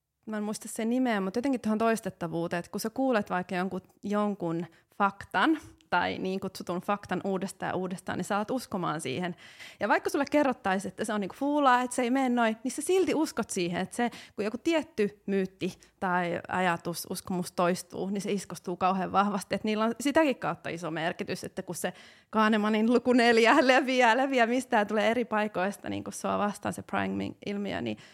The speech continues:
niin sä alat uskoa siihen. Tuleeko Sinu sulle mieleen näin niinku psykologina jotain muita asioita, mitkä vaikuttaa siihen, että me hanakasti tartutaan tällaiseen tietoon, joka on tuotu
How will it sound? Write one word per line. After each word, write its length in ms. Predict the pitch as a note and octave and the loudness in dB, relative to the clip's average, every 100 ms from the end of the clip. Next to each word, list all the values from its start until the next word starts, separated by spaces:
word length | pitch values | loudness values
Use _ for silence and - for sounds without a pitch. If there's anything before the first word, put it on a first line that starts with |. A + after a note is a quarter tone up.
| _ | _
niin 80 | F#3+ | -10
sä 80 | F#3 | -8
alat 160 | F3 F#3+ | -6 -6
uskoa 320 | G3 - F#3+ | -8 -8 -8
siihen. 440 | - A3+ A3+ A#3+ - - - - - | -4 -4 -2 -4 -8 -20 -18 -14 -2
Tuleeko 300 | C#4+ D#4+ D4 | 2 2 2
Sinu 200 | E4 D4+ | 2 2
sulle 260 | D#4+ E4 G#3+ | 2 0 0
mieleen 360 | G3 F3 F3+ | 0 0 0
näin 120 | F#3+ | 0
niinku 140 | G3+ G#3 | 0 -2
psykologina 760 | - B3 A#3 E3+ E3 G3 F3 | -2 -2 0 -2 -4 -6 -4
jotain 280 | F3+ F#3+ F#3 | -4 -4 -2
muita 300 | G3+ G#3 G3 | -2 -2 -4
asioita, 460 | E3 E3 F#3+ D#3+ F3+ | -6 -6 -8 -8 -8
mitkä 280 | F3+ - F3+ | -10 -8 -4
vaikuttaa 800 | G#3+ G#3+ F#3 _ D3+ C#3 C#3+ - _ _ _ _ | -2 -2 -8 _ -10 -8 -8 -12 _ _ _ _
siihen, 300 | - F#3 F3 | -10 -8 -6
että 180 | E3+ F#3+ | -6 -4
me 60 | |
hanakasti 560 | F#3 A3 F#3 E3 - - | -2 -2 -2 -8 -14 -10
tartutaan 640 | G3 F#3+ G3+ F#3+ - - G#3+ | -4 -4 -4 -8 -8 -8 -12
tällaiseen 440 | F3+ F3 F#3 F#3+ F3+ | -10 -10 -8 -8 -6
tietoon, 380 | F3+ F3+ F3+ | -6 -6 -6
joka 200 | G3 - | -8 -8
on 140 | - - | -10 -8
tuotu 320 | D#3+ - | -6 -8